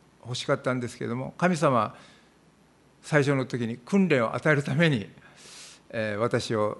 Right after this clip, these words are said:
そういうところに置いたと思いますね。えー、でもね、恥をかかすようなことは、あの、なかったですね。だから神様が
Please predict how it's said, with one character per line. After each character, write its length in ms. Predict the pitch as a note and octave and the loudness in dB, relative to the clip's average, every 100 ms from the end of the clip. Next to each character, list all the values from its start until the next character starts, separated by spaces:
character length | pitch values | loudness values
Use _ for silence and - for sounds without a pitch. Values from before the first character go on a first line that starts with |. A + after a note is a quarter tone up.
| - | -8
そ 160 | - | -2
う 40 | C3 | -2
い 20 | |
う 40 | |
と 100 | D#3+ | 0
こ 100 | D3+ | 0
ろ 80 | C3+ | 0
に 60 | A#2+ | 0
置 180 | B2 | 0
い 60 | B2+ | 0
た 160 | B2+ A2 | 0 -2
と 260 | G2 - - | -4 -10 -12
思 160 | G#2 | -14
い 40 | F2+ | -12
ま 120 | G#2+ | -14
す 100 | - | -10
ね。 260 | B2 G#2+ - _ _ _ - _ _ | -8 -8 -10 _ _ _ -20 _ _
え 100 | - | -10
ー、 40 | B2 | 6
で 120 | F#3+ | 8
も 160 | G#3+ D#3+ | 10 8
ね、 260 | A#2 F#2+ - - - _ _ _ _ _ _ _ _ _ - | 4 0 -8 -20 -20 _ _ _ _ _ _ _ _ _ 2
恥 280 | G3 G3+ | 4 8
を 100 | A#3 G3 | 8 8
か 140 | E3+ | 2
か 280 | F#3 E3+ F3+ | 0 0 -2
す 140 | - | -4
よ 100 | D3+ | -2
う 20 | |
な 80 | C#3+ | -2
こ 100 | C#3 | -4
と 120 | C#3+ | 0
は、 240 | F3 G#2+ - - _ _ _ _ _ _ | 0 0 -6 -20 _ _ _ _ _ _
あ 180 | - G#2 | -10 -6
の、 360 | G#2 G2 - - - - - - | -6 -8 -10 -16 -20 -20 -20 -8
な 160 | C#3 B2+ | 0 2
か 100 | B2 | 2
っ 40 | |
た 140 | G#2 | -2
で 80 | F#2+ | -10
す 140 | F#2 - | -14 -20
ね。 160 | - - _ _ _ _ _ | -20 -20 _ _ _ _ _
だ 100 | C#3 | -4
か 40 | A#2+ | -4
ら 60 | |
神 220 | - E3 | -2 -2
様 260 | D3 C#3+ B2 | 2 2 4
が 320 | C#3+ A#2 - | 4 4 0